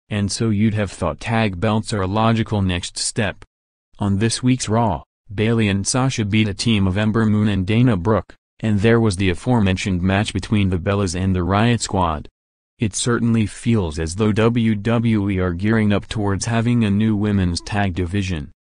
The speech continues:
particularly as they are obsessed with firsts when it comes to the women's division.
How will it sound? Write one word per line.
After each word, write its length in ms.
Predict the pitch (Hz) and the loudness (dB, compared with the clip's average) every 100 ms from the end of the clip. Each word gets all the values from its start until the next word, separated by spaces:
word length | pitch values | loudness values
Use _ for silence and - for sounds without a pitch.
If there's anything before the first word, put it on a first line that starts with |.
| - | -8
particularly 720 | 131 - 143 151 139 117 110 | -6 -4 -4 0 0 2 0
as 140 | 101 | 0
they 160 | 101 107 | 0 2
are 160 | 113 101 | 4 2
obsessed 460 | 82 - 127 - | 0 -2 -2 -2
with 100 | 87 | -8
firsts 460 | - 98 90 - - | -4 -4 -4 -8 -6
when 120 | 92 | -4
it 120 | 95 | -4
comes 280 | - 120 113 | 0 0 0
to 120 | - | -2
the 100 | 87 | -4
women's 440 | 87 113 113 104 87 | 0 0 2 0 -2
division. 580 | 90 87 98 92 69 | -4 -2 -4 -4 -8